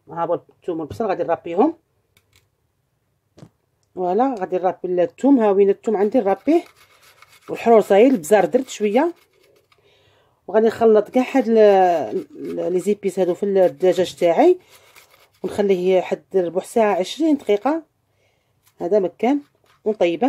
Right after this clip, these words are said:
نطيبه نورمال، نمرقه في ال-، في المرميطه، نخلط كاع هاد لي زيبيس. فوالا كيما راكم تشوفوا نخلط كاع هادو كيما هكا بيان.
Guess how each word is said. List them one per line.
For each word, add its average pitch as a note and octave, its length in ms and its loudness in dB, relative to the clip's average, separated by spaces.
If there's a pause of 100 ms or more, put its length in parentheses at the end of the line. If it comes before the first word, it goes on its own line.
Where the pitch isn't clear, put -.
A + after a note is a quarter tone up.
(120)
نطيبه F3+ 300 -2
نورمال، E3+ 500 -2 (400)
نمرقه E3 440 -8 (1120)
في D#3+ 60 -16
ال-، D3 400 -6
في - 80 -16
المرميطه، D#3 600 -4 (580)
نخلط E3 460 -8
كاع E3+ 260 -4
هاد E3 100 -14
لي D#3 80 -12
زيبيس. D#3 540 -8 (1900)
فوالا D3+ 480 -10 (560)
كيما D#3+ 140 -10
راكم C#3+ 120 -16
تشوفوا G#3+ 400 -8 (100)
نخلط C#3+ 360 -8
كاع - 280 -6
هادو F#3 280 -2 (1080)
كيما D3+ 340 -6
هكا B3 320 -6 (300)
بيان. E3+ 440 -4